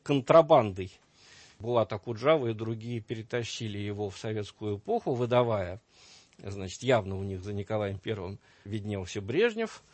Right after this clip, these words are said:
э, с его, значит, тяжеловесным правлением, а за декабристами, конечно же, они. Хотя, э, реальные декабристы были достаточно страшноватыми людьми, не похожими на наших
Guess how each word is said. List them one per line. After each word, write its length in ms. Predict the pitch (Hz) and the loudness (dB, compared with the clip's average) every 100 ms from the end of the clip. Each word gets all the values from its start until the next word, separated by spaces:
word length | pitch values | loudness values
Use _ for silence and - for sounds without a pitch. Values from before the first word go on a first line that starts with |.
| - - _ | -20 -20 _
э, 340 | - 120 117 113 | 2 4 4 2
с 120 | 135 | 0
его, 380 | 135 127 120 110 | -2 0 0 0
значит, 420 | 110 104 - 98 - - - - _ - - - _ | -2 -2 -4 -6 -10 -12 -14 -20 _ -20 -20 -20 _
тяжеловесным 720 | - 123 127 127 110 - 110 | 2 8 10 10 8 4 0
правлением, 840 | 101 120 120 117 101 95 98 92 - | 6 8 8 4 2 0 -2 -4 6
а 180 | 147 214 | 10 10
за 100 | 202 | 8
декабристами, 760 | 175 160 120 113 214 - 202 | 4 6 6 6 -2 -2 -6
конечно 480 | 135 104 113 - 180 | -4 -6 -6 -6 -8
же, 160 | 165 202 | -4 -4
они. 260 | 156 101 - _ _ - - - - | -4 -8 -14 _ _ -20 -20 -20 -6
Хотя, 680 | 117 101 - 175 233 302 - _ 127 | -4 -4 2 8 8 8 0 _ -12
э, 260 | - 104 98 | -6 -4 -2
реальные 380 | 95 107 196 202 | 0 2 0 -4
декабристы 580 | 208 190 160 175 - 185 | -2 -2 -2 -4 -2 0
были 220 | 175 170 | 0 2
достаточно 500 | 170 - 160 - 170 | 0 0 -2 -2 -6
страшноватыми 800 | - 156 - 180 113 85 101 92 | -4 -4 0 2 2 -2 -8 -8
людьми, 420 | 98 95 139 220 _ - - - - | -6 -4 -4 -6 _ -20 -20 -20 -4
не 280 | 117 139 202 | 8 12 12
похожими 560 | 226 220 202 135 117 104 | 12 10 10 8 6 2
на 120 | 107 | 2
наших 460 | 135 147 - - | 2 0 -2 -8